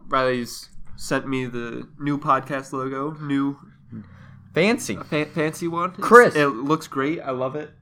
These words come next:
Speaker 1: Um, so that's, that's where we are. <laughs> T-shirts are gonna be, like, twenty, twenty-five bucks.
Speaker 2: No, don't even give them numbers. Don't
Speaker 1: Yeah,
Speaker 2: even worry
Speaker 1: yeah.
Speaker 2: about it. They can see for
Speaker 1: Ju-, ju-,
Speaker 2: themselves.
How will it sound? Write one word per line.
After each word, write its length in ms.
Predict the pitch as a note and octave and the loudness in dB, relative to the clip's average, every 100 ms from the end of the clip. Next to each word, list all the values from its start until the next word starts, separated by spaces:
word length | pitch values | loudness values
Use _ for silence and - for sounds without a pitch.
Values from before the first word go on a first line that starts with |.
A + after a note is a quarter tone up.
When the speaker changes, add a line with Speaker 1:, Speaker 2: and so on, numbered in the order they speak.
| - - | -20 -10
Speaker 1:
Um, 520 | C3+ B2 - C2+ C2+ - - - - - - - - - | -6 -6 -8 -12 -16 -18 -20 -20 -20 -20 -20 -20 -20 -18
so 460 | - B2 A2 A2 - - - - | -4 2 2 0 -10 -20 -18 -2
that's, 320 | B2 - - | -2 -2 -12
that's 280 | - B2 B2 | -2 -2 -2
where 140 | B2+ | -4
we 100 | C3 | -2
are. 300 | C3+ A#2+ B2 | -2 -2 -4
<laughs> 1120 | - - - - - - - - - - - - - - - - - _ | -14 -20 -20 -20 -20 -20 -20 -20 -20 -20 -18 -18 -20 -20 -20 -20 -20 _
T-shirts 360 | - E3 E3 D#3 | -4 -2 -4 -4
are 60 | D3 | -2
gonna 120 | C#3+ | 0
be, 100 | C3+ | 2
like, 280 | B2+ A#2+ - _ _ _ - _ _ - | 0 0 -10 _ _ _ -20 _ _ -10
twenty, 320 | C3+ B2+ B2+ | -4 -2 -4
twenty-five 440 | - A#2+ A#2+ A2+ | -6 -8 -2 -2
bucks. 320 | A#2 A#2 - C#4+ | 0 -2 -4 -8
Speaker 2:
No, 160 | F3 | -4
don't 140 | F3+ E3+ | 0 0
even 120 | B2+ | 0
give 120 | A2 | -2
them 80 | G2 | -4
numbers. 300 | F2+ F2+ F2+ | -8 -10 -2
Don't 120 | C#3+ | 0
Speaker 1:
Yeah, 40 | C#3+ | 0
Speaker 2:
even 120 | A2+ | 0
worry 140 | G#2 | 0
Speaker 1:
yeah. 60 | F#2+ | 0
Speaker 2:
about 100 | F#2 | -2
it. 40 | |
They 80 | D3 | -4
can 140 | D3 B2 | -6 -4
see 140 | A#2+ | -4
for 120 | A2+ | -2
Speaker 1:
Ju-, 100 | G#2+ E3+ | 0 0
ju-, 20 | |
Speaker 2:
themselves. 400 | - G3+ G3+ | 2 2 2